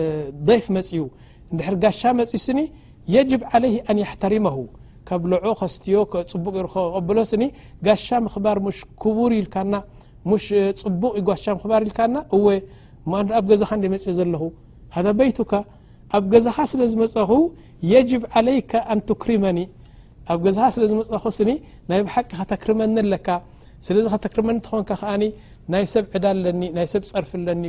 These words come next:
ኩሉ በዓልኻ ክፈልለይ ንዕኦም፣ ናህካ ድማ ዝበደልኩ ከለዉ ክፈልለይ ይብሎ። አላሁ አክበር፣ ስብሓንላህ። ጠይብ፣ ብድሕሪኡ፣ ወኣዕራቢ የድዑ ወየቁል: "ኢላሂ ኣጣዕቱከ ቢቁወቲክ"፣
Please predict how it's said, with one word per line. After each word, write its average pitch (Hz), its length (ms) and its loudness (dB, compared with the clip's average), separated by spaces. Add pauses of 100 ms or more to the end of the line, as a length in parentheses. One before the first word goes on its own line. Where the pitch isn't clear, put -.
(100)
ኩሉ 196 260 2 (520)
በዓልኻ 175 360 -4
ክፈልለይ 170 540 -4
ንዕኦም፣ 156 360 -4 (340)
ናህካ 220 360 0
ድማ 214 220 -2
ዝበደልኩ 180 500 -4
ከለዉ 170 360 -2 (300)
ክፈልለይ 147 640 -4
ይብሎ። 143 240 -6 (480)
አላሁ 156 320 -2
አክበር፣ 139 260 -6
ስብሓንላህ። 165 520 -2 (360)
ጠይብ፣ 214 220 4
ብድሕሪኡ፣ 220 380 2 (320)
ወኣዕራቢ 240 500 4 (140)
የድዑ 226 360 4
ወየቁል: 196 480 4 (300)
"ኢላሂ 233 340 4 (680)
ኣጣዕቱከ 214 640 -4
ቢቁወቲክ"፣ 214 680 -2